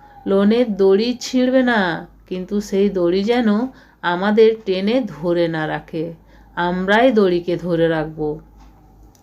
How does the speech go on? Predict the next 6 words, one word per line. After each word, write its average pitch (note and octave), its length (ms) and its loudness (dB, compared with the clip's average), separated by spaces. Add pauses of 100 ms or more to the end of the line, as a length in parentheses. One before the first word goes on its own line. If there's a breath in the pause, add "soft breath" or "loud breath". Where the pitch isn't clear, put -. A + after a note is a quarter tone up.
(160)
বন্ধুরা, F#3 560 -2 (400 loud breath)
এই G3 200 2
গল্প F#3+ 420 2
শুধু B3 360 -2
রতনের G#3 560 2
নয়, D3+ 380 -2